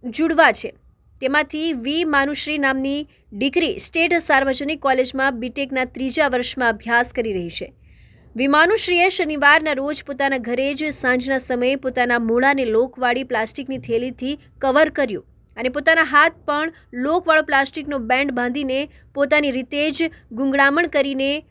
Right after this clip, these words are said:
આપઘાત કર્યો હતો. આ ઘટનાની જાણ વિદ્યાર્થિનીના પરિવારને થતાં તેને તાત્કાલિક સારવાર માટે હોસ્પિટલમાં ખસેડવામાં આવી હતી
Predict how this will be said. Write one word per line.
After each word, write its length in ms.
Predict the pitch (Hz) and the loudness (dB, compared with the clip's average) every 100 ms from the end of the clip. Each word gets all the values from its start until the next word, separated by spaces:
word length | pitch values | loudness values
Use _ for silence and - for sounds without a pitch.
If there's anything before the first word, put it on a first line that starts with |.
| - | -6
આપઘાત 520 | 254 233 220 262 277 - | -4 -4 0 2 2 0
કર્યો 320 | 285 269 208 | -4 -2 -4
હતો. 220 | 190 - _ _ _ _ _ _ _ - | -6 -16 _ _ _ _ _ _ _ -8
આ 80 | 214 | 0
ઘટનાની 380 | 247 277 311 294 | 2 4 2 4
જાણ 220 | 320 359 | 4 4
વિદ્યાર્થિનીના 920 | 339 254 294 302 330 330 311 302 302 311 | 2 0 4 4 4 0 -4 -2 -2 0
પરિવારને 580 | 285 277 269 294 302 | -4 0 2 2 0
થતાં 460 | 285 277 277 277 285 | -6 -4 0 0 -2
તેને 180 | 269 262 | -8 -4
તાત્કાલિક 640 | 254 254 262 254 285 277 | -2 -2 -2 -4 -4 -6
સારવાર 420 | 254 254 240 247 254 | -2 -2 2 2 2
માટે 340 | 247 247 262 269 _ - | -2 -2 -4 -4 _ -4
હોસ્પિટલમાં 840 | 262 269 311 349 311 277 285 302 | 0 0 0 0 0 2 2 2
ખસેડવામાં 540 | 277 262 247 254 254 220 | -4 -8 -4 -2 2 0
આવી 200 | 190 185 | 0 -8
હતી 200 | - | -10